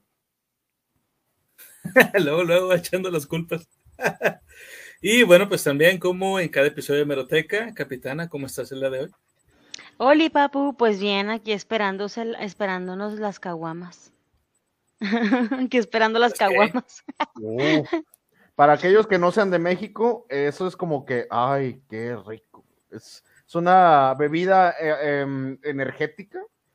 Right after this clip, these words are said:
Speaker 3: porque te pone muy alegre y demás, del tamaño familiar, equivalente aproximadamente a un litro, y está consistida regularmente de cebada fermentada.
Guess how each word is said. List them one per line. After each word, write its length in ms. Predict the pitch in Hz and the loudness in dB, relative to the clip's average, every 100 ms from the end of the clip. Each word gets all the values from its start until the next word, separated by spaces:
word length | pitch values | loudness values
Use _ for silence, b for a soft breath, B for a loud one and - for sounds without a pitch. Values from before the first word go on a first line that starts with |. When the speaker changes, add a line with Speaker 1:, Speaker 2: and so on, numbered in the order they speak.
| _ _ _ | _ _ _
Speaker 3:
porque 240 | - 120 123 | -12 -10 -10
te 120 | 123 | -14
pone 240 | - 127 | -10 -8
muy 160 | 147 160 | -6 -2
alegre 420 | 151 135 143 156 | -2 0 -2 -4
y 20 | |
demás, 360 | 139 117 123 156 | -4 -4 -6 -8
del 220 | 139 117 | -10 -8
tamaño 460 | 113 110 113 131 135 | -8 -8 -6 -6 -6
familiar, 540 | 135 113 113 131 175 165 | -6 -6 -4 0 0 -2
equivalente 480 | 127 123 113 117 - | -6 -4 -4 -6 -10
aproximadamente 880 | 131 - 117 120 127 127 127 139 - | -14 -14 -6 -6 -4 -8 -8 -10 -6
a 80 | 107 | -6
un 220 | 113 120 | -4 -6
litro, 340 | 147 - - 185 | -8 -8 -10 -10
y 320 | 131 151 180 | -6 -4 -4
está 280 | 143 123 131 | -6 -4 -8
consistida 760 | - 147 - 139 _ 156 156 156 _ _ _ | -6 -10 -8 -12 _ -4 -4 -6 _ _ _
regularmente 680 | - 190 175 170 170 165 170 | 0 4 4 4 2 -2 -2
de 300 | 160 175 175 | 0 0 -2
cebada 500 | - 147 123 131 143 139 | -2 -2 4 4 4 -2
fermentada. 720 | 143 131 135 135 107 92 131 | -4 -4 -4 -4 -6 -6 -10